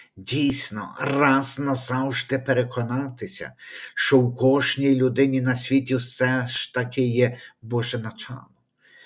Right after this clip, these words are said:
Людям, особливо свідомим свого походження від Бога і призначення для вічності, треба завжди відштовхуватися від тої точки зору для своїх думок,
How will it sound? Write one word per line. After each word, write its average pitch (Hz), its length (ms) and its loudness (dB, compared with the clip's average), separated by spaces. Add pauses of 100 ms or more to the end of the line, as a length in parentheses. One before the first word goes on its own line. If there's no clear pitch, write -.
(200)
Людям, 123 420 4 (180)
особливо 131 680 6
свідомим 127 920 0
свого 120 380 2
походження 123 680 0
від 107 240 -6
Бога 120 460 -4 (360)
і 131 120 4
призначення 131 720 2
для 113 340 -2
вічності, 98 1000 -4 (540)
треба 113 280 -2
завжди 120 560 -2
відштовхуватися 120 1200 -4
від 120 300 -8
тої 143 300 2
точки 135 580 -2
зору 127 340 2
для 123 180 0
своїх 120 340 -2
думок, 120 460 -6